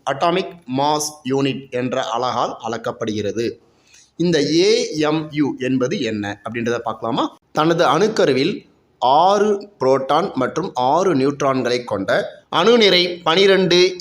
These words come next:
ஏ எம் யு-ஐ கொண்ட கார்பன் பனிரெண்டு அப்படின்னு சொல்லக்கூடிய ஐசோடோப்பை இப்ப நம்ம எடுத்திருக்கோம்.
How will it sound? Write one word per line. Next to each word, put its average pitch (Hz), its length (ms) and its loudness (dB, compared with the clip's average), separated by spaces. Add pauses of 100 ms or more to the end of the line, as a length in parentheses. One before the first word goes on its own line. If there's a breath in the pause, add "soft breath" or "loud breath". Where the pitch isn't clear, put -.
ஏ 175 200 4
எம் 175 240 2
யு-ஐ 160 360 2
கொண்ட 120 640 -2 (340)
கார்பன் 170 760 -2
பனிரெண்டு 143 800 0
அப்படின்னு 120 280 -4
சொல்லக்கூடிய 120 600 -4
ஐசோடோப்பை - 580 -2
இப்ப 139 140 -2
நம்ம 107 180 -4
எடுத்திருக்கோம். 110 500 -4